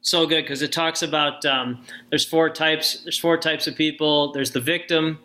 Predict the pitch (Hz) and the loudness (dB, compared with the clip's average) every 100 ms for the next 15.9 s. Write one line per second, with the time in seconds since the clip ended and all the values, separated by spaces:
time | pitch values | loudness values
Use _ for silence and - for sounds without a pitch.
0 | - - _ 139 120 131 156 165 156 143 | -20 -20 _ -2 0 2 2 0 0 0
1 | 131 - - - - _ _ 135 127 120 | -2 -8 -20 -20 -20 _ _ -2 0 0
2 | 131 151 143 147 147 156 139 135 151 143 | 0 0 2 -2 -2 0 -2 0 0 2
3 | 139 131 139 - 143 131 135 123 139 135 | 0 2 4 6 4 2 0 2 2 2
4 | 127 123 135 135 143 139 - 135 117 135 | 0 2 0 0 -2 -4 0 0 2 0
5 | 135 135 131 127 - - - - _ 127 | 2 2 2 0 -4 -18 -18 -20 _ -2
6 | 123 123 156 165 160 151 143 - 139 131 | -2 -2 0 2 2 2 0 0 2 4
7 | 123 127 123 185 185 165 151 147 147 147 | 2 0 -2 0 2 4 2 0 -4 -6
8 | 139 - 156 143 123 - - 131 123 120 | -6 -2 0 0 -4 -8 -6 -2 -2 -2
9 | 139 135 151 151 135 131 120 131 123 120 | -4 -2 2 2 2 0 -2 -4 -4 0
10 | 147 135 127 - 127 - 143 135 147 131 | 2 2 0 -2 -6 0 2 2 -2 -2
11 | 123 151 180 160 - - 151 139 131 135 | 2 2 2 0 -2 -2 2 2 4 2
12 | 135 - - - - 131 139 131 123 156 | -4 -14 -20 -18 -4 0 0 0 -4 0
13 | 156 139 131 135 - 117 156 143 135 127 | 2 2 0 -6 -8 0 0 2 0 0
14 | - 151 147 131 127 117 127 113 - 113 | -2 2 2 2 -4 0 2 2 -2 -2
15 | - 117 110 113 - - 127 120 107 | 0 0 -2 -2 -2 -4 -6 -6 -12